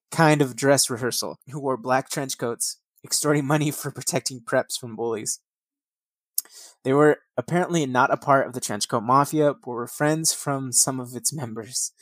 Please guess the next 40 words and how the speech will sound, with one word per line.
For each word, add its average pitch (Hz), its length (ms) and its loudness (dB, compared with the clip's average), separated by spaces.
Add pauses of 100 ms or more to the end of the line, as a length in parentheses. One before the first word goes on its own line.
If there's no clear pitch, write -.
(460)
They 131 80 0
wore 165 180 8
black 151 320 6
trench 139 300 -2
coats 139 260 0
on 127 140 -4
the 120 80 -10
day 123 220 2
of 127 80 -2
the 117 80 -10
massacre, 113 640 -2 (280)
and 107 80 -12
the 110 60 -8
video 139 240 4
seemed 135 560 2 (300)
kind 202 240 -2
of 143 240 -6
dress 131 360 2
rehearsal, 123 600 -4 (400)
showing 143 320 0
them 135 120 -2
walking 131 380 2
the 156 100 -4
halls 135 320 0
of 135 60 -6
the 135 80 -2
school 113 400 -2
and 117 160 -10
shooting 123 360 -6
bullies 127 400 -2
outside 113 480 2
with 117 180 -12
fake - 220 -14
guns. 107 440 -8 (580)
On 131 120 0
October 180 320 2
twenty-first, 156 600 0
two 156 60 -8
thousand 143 300 0
three, 131 340 -4